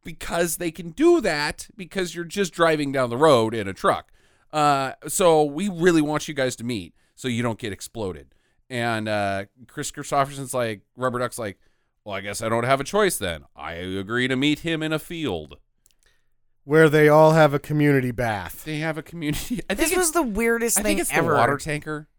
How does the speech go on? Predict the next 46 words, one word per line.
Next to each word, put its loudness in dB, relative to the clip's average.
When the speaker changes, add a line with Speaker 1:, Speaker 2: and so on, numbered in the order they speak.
Speaker 1:
I -10
think -6
they're -6
Speaker 2:
They're 2
now, 8
Speaker 1:
showering 2
in -2
the 2
Speaker 2:
they're 0
Speaker 1:
water 8
Speaker 2:
now 0
Speaker 1:
tanker. -2
Speaker 2:
using 0
the 4
products 4
that -6
they're 2
hauling. 2
Speaker 1:
Yeah, -2
yeah, -2
yeah, -2
yeah. -10
<laughs> -8
Speaker 3:
Yeah. 0
They've 0
got 8
somebody 10
Speaker 2:
Ah. 8
Speaker 3:
over 2
there 4
over 0
the -2
fire 4
making -4
Tyson -8
T -14
V -16
dinners. -8
Speaker 1:
<laughs> -16
Speaker 3:
You -6
know, 0
they've -2
got, 0
uh, 2
some -6
Aquafina. -2